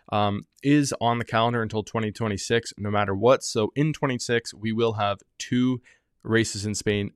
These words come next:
no matter what. The thinking is that it probably falls off the calendar then, um, but that's not guaranteed. It could stay on. We'll see. Um, but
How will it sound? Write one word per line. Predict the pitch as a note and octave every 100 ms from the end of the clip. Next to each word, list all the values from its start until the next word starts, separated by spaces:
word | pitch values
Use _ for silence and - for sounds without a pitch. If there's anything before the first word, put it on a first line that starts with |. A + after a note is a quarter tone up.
| G#2+
no | G2+ A#2+
matter | B2+ A#2+ A2
what. | A2+ A2+ A2+ - - _
The | -
thinking | - A#2+ - G#2+
is | G#2+ G#2+ -
that | G2+ G2
it | G#2+ -
probably | - G#2+ G2+ G2+
falls | - G2+ F#2
off | F#2+ -
the |
calendar | G2 G2 F#2 F#2 F2+ F2 F#2+
then, | B2 D#3 F3+ F#3+ _ _ _ -
um, | G#2+ G#2 G2 F#2 F2+
but | G#2 G2+ - -
that's | A2 -
not | D#3 D3
guaranteed. | D3 C#3+ E3 D3+ -
It | A2+ G#2+
could | B2+ A2+
stay | - A#2
on. | A2+ A#2+ C#3
We'll | B2 G#2 G#2
see. | - A#2 C3+ _ _ _ -
Um, | G2+ G2 F#2+ F#2+ F#2+ F#2
but | G#2+ G2+ F#2+